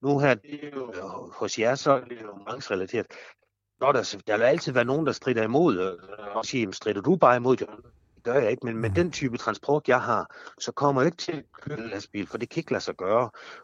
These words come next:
Speaker 1: Og, og det, det
Speaker 2: Mm.
Speaker 1: talte vi også om i sommer, hvor vi drøftede lidt, Rasmus, det kan jeg da huske.
Speaker 2: Mm.
Speaker 1: Jamen, jeg kan jo ikke, når jeg har en leveringstermin, der er noget med, hvor lang tid de dyr, de må stå i bilen,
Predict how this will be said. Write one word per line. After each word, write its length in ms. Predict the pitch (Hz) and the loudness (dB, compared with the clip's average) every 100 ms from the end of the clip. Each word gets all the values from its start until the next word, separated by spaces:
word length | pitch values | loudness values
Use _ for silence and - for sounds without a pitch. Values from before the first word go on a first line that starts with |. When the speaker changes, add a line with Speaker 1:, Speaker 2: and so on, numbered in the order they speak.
| - | -4
Speaker 1:
Og, 360 | 113 107 104 | 2 4 6
og 300 | 92 104 98 | 4 4 2
det, 220 | 113 123 127 | 0 -4 0
det 100 | 139 | 0
Speaker 2:
Mm. 40 | |
Speaker 1:
talte 200 | 139 139 | 4 4
vi 60 | 123 | 4
også 180 | 123 | 4
om 100 | 131 | 2
i 40 | 107 | 2
sommer, 480 | - 113 139 151 - | 0 2 4 2 2
hvor 120 | 107 | -2
vi 260 | 92 101 95 98 107 | -2 -4 -6 -10 -2
drøftede 400 | 120 135 _ 107 | 0 0 _ -4
lidt, 200 | 110 - | -4 0
Rasmus, 280 | 104 - 101 | -2 -2 -6
det 140 | 127 | -4
kan 100 | 131 | 2
jeg 80 | 131 | 2
da 60 | 95 | 2
huske. 280 | 113 - - - | -4 -6 -12 -8
Speaker 2:
Mm. 60 | 147 | 0
Speaker 1:
Jamen, 340 | 120 117 104 | 2 2 0
jeg 140 | 104 113 | -2 0
kan 120 | 131 | 4
jo 60 | 165 | 4
ikke, 240 | - 143 | 2 0
når 80 | 131 | 2
jeg 160 | 135 | 2
har 340 | 143 165 170 165 | 2 -2 -6 -10
en 220 | 139 123 | -12 -4
leveringstermin, 680 | 160 160 - 120 123 151 101 | -2 -2 -4 -4 0 0 2
der 100 | 117 | 4
er 100 | 127 | 6
noget 240 | 131 147 | 6 4
med, 160 | 143 139 | 6 4
hvor 220 | 123 110 | 4 4
lang 220 | 110 143 | 4 2
tid 120 | - | -2
de 120 | 127 135 | -6 -6
dyr, 240 | 156 151 | -4 -4
de 120 | 113 | -2
må 160 | 120 123 | -6 -10
stå 380 | - - - 151 | -18 -14 -12 -12
i 40 | 160 | -14
bilen, 200 | 127 87 | -14 -14